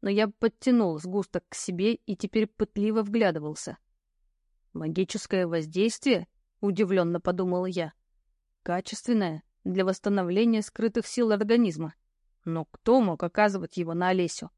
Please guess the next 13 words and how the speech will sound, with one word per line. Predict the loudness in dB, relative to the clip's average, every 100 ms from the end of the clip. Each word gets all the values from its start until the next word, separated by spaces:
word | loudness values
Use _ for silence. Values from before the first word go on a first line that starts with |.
| _ _ _ _ _ _ _ _ _ _ _
Ещё | 0 2 4 4
раз | 2 0
внимательно | 0 2 2 2 2 2
оглядел | 2 2 0 0
пространство, | -2 -2 -2 -2 -2 -10 -20 -10
но | -8 -4
подсказки | -4 -4 -2 -2 -2 -2
не | 0
нашёл. | 0 -2 -6 -8 _ _ _ _ _ _
Вернулся | -2 0 2 2 0
в | 2
ванную | 4 4 2
комнату, | 0 0 0 -2 -2